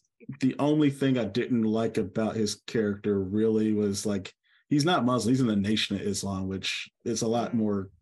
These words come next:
Speaker 2: controversial than, you know, a, a
Speaker 1: Mm.
Speaker 2: regular, you know,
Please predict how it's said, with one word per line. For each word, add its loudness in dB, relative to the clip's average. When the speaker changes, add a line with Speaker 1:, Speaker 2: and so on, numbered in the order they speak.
Speaker 2:
controversial 0
than, 0
you 0
know, 2
a, 0
a -2
Speaker 1:
Mm. 0
Speaker 2:
regular, 2
you -4
know, -2